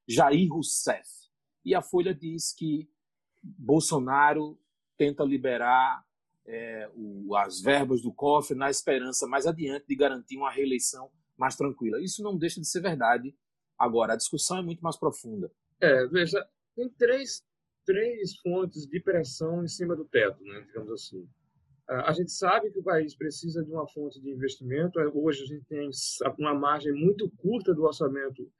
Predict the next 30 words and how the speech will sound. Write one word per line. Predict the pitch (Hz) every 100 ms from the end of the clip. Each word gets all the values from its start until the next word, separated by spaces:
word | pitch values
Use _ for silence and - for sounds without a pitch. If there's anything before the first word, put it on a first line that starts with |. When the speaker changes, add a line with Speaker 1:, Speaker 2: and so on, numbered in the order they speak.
| _ _
Speaker 2:
revertida | 135 180 180 151 131 151 147
pra | 139 117
isso. | 143 165
Noventa | 165 135 180 196
e |
cinco | 175 175 -
por | 147
cento | 160 147 127
do, | 143 143 123
do | 113 139 135 131
orçamento | 143 127 131 127 123
hoje | 131 127 110 _ _ _ _ -
no | 147
Brasil | 147 139 123 131 123
já, | 135 156 165 160 131
já | 135
está | 139 131 160 180
engessada. | 156 131 127 123 127 160 202 - _ _ _ _
E | 131
aí | 143
cinco | - 165 165
por | 143
cento | - 147 139
aí | 127 139
você | 131 139 135
tem | 139
alguma | 127 123 170 165
margem | 139 139 127
de | 127
manobra. | 117 110 107 139 190